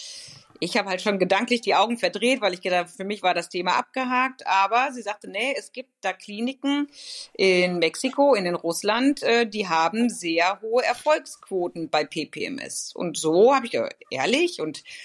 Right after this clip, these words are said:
dann hat sie mir das alles am Fernsehen noch mal gezeigt. Sie hatte da so einen Beitrag dazu gefunden. Und, ähm, das hat mich dann total umgeswitcht. Also, ne, plötzlich habe ich gedacht, okay,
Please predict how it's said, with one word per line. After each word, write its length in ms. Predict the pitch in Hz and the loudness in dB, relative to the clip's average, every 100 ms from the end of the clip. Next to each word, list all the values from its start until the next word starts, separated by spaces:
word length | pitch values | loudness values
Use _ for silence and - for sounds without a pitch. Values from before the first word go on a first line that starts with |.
| - _ - | -20 _ -6
dann 120 | 190 | -4
hat 140 | 190 | -4
sie 100 | - | -2
mir 80 | 208 | 0
das 160 | 196 190 | 0 0
alles 180 | 170 | -2
am 140 | 135 - | -2 -2
Fernsehen 380 | 220 240 240 226 | 0 2 2 2
noch 100 | 220 | 2
mal 160 | 208 | 0
gezeigt. 360 | 202 202 202 202 | 0 -2 0 0
Sie 60 | |
hatte 140 | 180 180 | -4 -2
da 80 | 175 | -4
so 100 | 180 | -4
einen 100 | 175 | -2
Beitrag 500 | 196 202 - 190 190 | -2 -2 -4 -4 -4
dazu 280 | 180 - | -10 -12
gefunden. 840 | 175 175 - 180 170 170 170 170 175 - - - - - - _ | -20 -12 -6 -4 -6 -10 -8 -8 -10 -16 -20 -16 -16 -18 -20 _
Und, 680 | - 196 175 165 165 160 - | 4 4 4 2 0 -2 0
ähm, 640 | 143 170 156 151 147 147 - | 2 2 0 -4 -10 -14 -20
das 580 | 85 175 180 262 - - - - - _ _ - | -20 -2 0 0 -6 -16 -20 -20 -20 _ _ -10
hat 260 | 202 - | -6 -4
mich 200 | 220 214 | -4 -4
dann 300 | 220 202 202 | -2 -2 -4
total 680 | - 202 - 254 269 302 285 - | -10 -12 -6 -2 0 0 -2 -4
umgeswitcht. 760 | 269 277 220 190 - 160 - - | -2 -2 -4 -8 -10 -10 -6 -2
Also, 300 | 196 196 190 | 0 0 0
ne, 340 | 220 269 - | 0 0 -2
plötzlich 320 | 226 226 262 233 | -2 -2 0 0
habe 80 | |
ich 80 | 202 | 0
gedacht, 180 | 208 - | 0 0
okay, 560 | 165 - 262 233 156 | -4 -4 0 0 -2